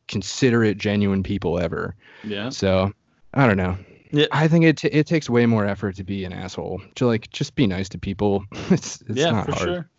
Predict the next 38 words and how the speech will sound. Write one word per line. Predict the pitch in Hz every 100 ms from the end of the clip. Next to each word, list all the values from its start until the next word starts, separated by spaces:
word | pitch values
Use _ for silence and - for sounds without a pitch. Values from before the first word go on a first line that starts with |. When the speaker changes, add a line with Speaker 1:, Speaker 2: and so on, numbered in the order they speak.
| -
Speaker 2:
sure. | 117 -
<laughs> | - - _ _ -
Um, | 117 123 120 113 113 - _ -
so | 156 143 139 135 - _ 170
one | 151 156
of | 147
the |
last | 143 135
things | 143 135
here | 143 131
I'd | 131 123 123
like | 120
to | 127
do, | 123 123
since | - 120
we | 127
are | 120
on, | 117 117 117
uh, | 113 107 104 104 _ - -
quarantine | - 139 123 131 127
here, | 127
is | 120
a | 120
game | 120 117
called | 120 110
Quarantine | 127 120 117 113
Island. | 113 117 117 113
Just | 107 117
maybe | 113 107
your | 107
top | - 113 110
three | 113 110
albums, | - 120 120 123 123 120 120
movies, | 120 120 120 113
and | 107
T | 110
V | 113
shows | 110 123 117 117 120